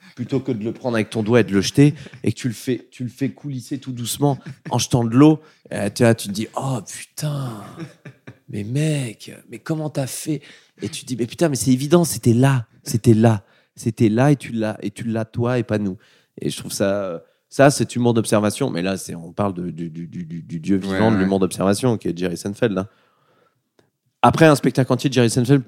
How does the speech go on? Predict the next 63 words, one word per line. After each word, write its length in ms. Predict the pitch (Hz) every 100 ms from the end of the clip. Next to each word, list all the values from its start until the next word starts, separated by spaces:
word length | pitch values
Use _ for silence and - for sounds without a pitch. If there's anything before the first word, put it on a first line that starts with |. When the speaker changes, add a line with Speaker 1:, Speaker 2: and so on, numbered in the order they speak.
| -
Speaker 1:
me 160 | 127
fait 100 | 117
chier, 280 | 120 - 101
hein. 180 | 92 104
Je 140 | - 101
le 40 |
dis 120 | 101
clairement, 400 | 101 101 101 117
je, 100 | 104
Speaker 2:
<laughs> 600 | 98 95 - - - - -
Speaker 1:
j'ai, 160 | 117 110
j'aime 180 | 127 107
pas 180 | 123
regarder 300 | 113 113 98
une 120 | 113 110
heure 80 |
Speaker 2:
Mais 60 | 101
Speaker 1:
et 20 |
Speaker 2:
t'as 80 | 104
Speaker 1:
demie 100 | 107 98
de 20 |
Jerry 180 | 104 95
Seinfeld. 380 | 101 - 87 -
J'aime 120 | -
Speaker 2:
t'as 60 | 117
Speaker 1:
bien 60 |
Speaker 2:
un 20 | 123
Speaker 1:
regarder 260 | 120 110
plein 160 | 120 147
de 80 | 143
petits 220 | - 123
bouts, 160 | 123
dire, « 180 | 147 107 - _
C'est 100 | -
bien 140 | 104 117
observé », 480 | 113 113 98 127 -
après 180 | - 107
je 80 | -
passe 180 | 101 -
à 60 |
autre 80 | 87
chose. 180 | 85 - _
Speaker 2:
T'as 80 | 113
un 80 | 113
peu 140 | 180
d'humour 260 | 127 107 101
d'observation 560 | 92 104 90 87 113
avec, 320 | 95 85 82 82
euh, 80 |
ce 100 | 78
que 280 | - 80 76
ta, 200 | - 87
ta 180 | 76 90
vie 120 | 87
de 40 | -
famille 320 | 101 117 82
et 140 | 82 82
tes 140 | -
filles, 280 | - 101 80
t'en 140 | - 78
parles 240 | 80 69
quand 120 | -
même. 160 | 73 71